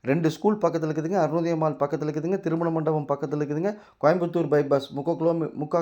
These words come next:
கிலோமீட்டர்ல இருக்குதுங்க. பிடிச்சிருந்த ஸ்க்ரீன்ல இருக்கிற நம்பருக்கு தொடர்பு கொள்ளுங்க. சாமி ரியல் எஸ்டேட் பல்லடம்.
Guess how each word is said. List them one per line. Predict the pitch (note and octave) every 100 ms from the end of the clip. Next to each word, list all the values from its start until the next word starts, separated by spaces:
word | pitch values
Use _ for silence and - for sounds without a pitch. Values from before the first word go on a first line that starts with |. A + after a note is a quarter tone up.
| E3
கிலோமீட்டர்ல | E3 E3+ E3 C#3+
இருக்குதுங்க. | C3+ D3 G#3+ C4 - -
பிடிச்சிருந்த | - F3+ F#3 F#3+ F#3+
ஸ்க்ரீன்ல | F#3+ F3+ F3
இருக்கிற | D#3+ D3+
நம்பருக்கு | D3 D3+ D#3 D#3
தொடர்பு | C#3+ D3 C#3
கொள்ளுங்க. | D3+ F3+ A#3 - _ -
சாமி | D3 C#3+ D#3+ E3+ F#3 -
ரியல் | C#3 C3+ C3+
எஸ்டேட் | C#3 E3+ F3 -
பல்லடம். | B2 C3+ C#3 C#3+ G3+